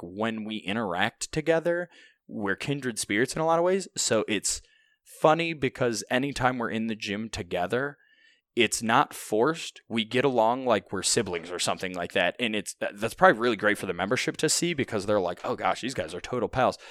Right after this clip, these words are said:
But the interesting thing is that though we've known each other for a long time, we've only gotten close through this experience. But it's just, I think because we came from similar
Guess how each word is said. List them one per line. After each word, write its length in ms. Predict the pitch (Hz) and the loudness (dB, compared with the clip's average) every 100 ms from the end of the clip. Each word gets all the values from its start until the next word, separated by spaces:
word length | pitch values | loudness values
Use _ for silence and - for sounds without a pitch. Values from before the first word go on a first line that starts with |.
| - - | -20 -12
But 80 | 127 | 0
the 80 | 170 | 2
interesting 400 | 165 147 127 107 | 2 -2 -2 0
thing 220 | 147 147 | 0 0
is 100 | 113 | 2
that 140 | 104 98 120 | 0 0 4
though 100 | 143 | 6
we've 160 | 165 120 | 6 0
known 320 | 117 151 175 | 0 2 2
each 140 | 127 | 2
other 140 | 107 98 | 2 2
for 100 | 107 | 0
a 60 | |
long 200 | 98 90 | 0 -2
time, 280 | - 156 131 | 2 2 2
we've 120 | 98 | -4
only 200 | 110 104 - - - _ | -6 -8 -12 -20 -20 _
gotten 180 | 127 95 | 2 2
close 300 | - 110 - | 2 0 0
through 300 | - 127 113 | -4 -4 -2
this 260 | 101 135 - | 0 -2 -2
experience. 640 | 87 - 101 92 92 - | -4 0 0 0 -4 -4
But 180 | - 113 | 2 2
it's 180 | 107 - | 2 -4
just, 280 | - 135 - - - _ - | 2 2 2 -8 -20 _ -6
I 60 | - | -2
think 240 | 143 131 | -2 -2
because 420 | 107 - 127 123 | -4 -2 0 -2
we 120 | 131 | -4
came 260 | 131 123 123 | -6 -6 -6
from 220 | - 107 | -6 -4
similar 840 | - - 123 120 110 98 90 87 | -2 0 -2 -2 -2 0 -2 -4